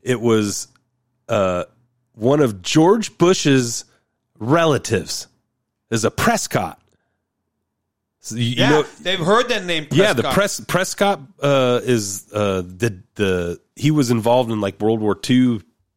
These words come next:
Speaker 1: you know, Nazi type stuff. But that Prescott name goes all the way back to Paul Revere, and th-, that Prescott is the Bushes. <laughs>
Speaker 2: Wow.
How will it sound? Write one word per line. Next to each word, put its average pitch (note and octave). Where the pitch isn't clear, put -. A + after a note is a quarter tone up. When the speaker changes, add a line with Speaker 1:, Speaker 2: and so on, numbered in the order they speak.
Speaker 1:
you G2+
know, F2+
Nazi G#2
type G2
stuff. -
But C3+
that B2+
Prescott E3+
name A#2+
goes A2
all C3+
the F3+
way F#3+
back D3+
to -
Paul D#3+
Revere, D#3+
and A2+
th-, C3
that D#3+
Prescott C#3
is B2
the C3
Bushes. -
<laughs> -
Speaker 2:
Wow. G#2+